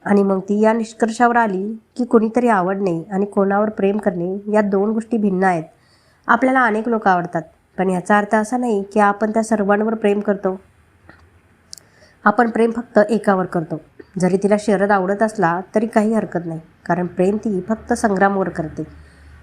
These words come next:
दुसऱ्या दिवशी सलोनी शाळेला निघाली, तेव्हा संग्राम खिडकीतून तिला पाहत होता. ती गेल्यानंतर तो सुहास आणि त्याच्या आईला भेटायला आला.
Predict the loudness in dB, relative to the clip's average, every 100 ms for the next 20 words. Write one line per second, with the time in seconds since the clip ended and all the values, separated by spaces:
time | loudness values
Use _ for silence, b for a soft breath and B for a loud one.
0 | b -2 0 2 2 2 -4 0 2 2
1 | 2 0 0 2 2 2 0 0 0 -2
2 | -8 -20 -4 0 0 0 -2 0 0 0
3 | -2 -2 0 0 0 0 0 2 0 0
4 | -4 -6 -10 -12 -20 -20 -20 -20 _ -2
5 | 2 2 2 0 0 -2 0 -2 -2 0
6 | 2 2 0 -6 -2 0 2 0 2 0
7 | 2 0 0 0 0 0 -2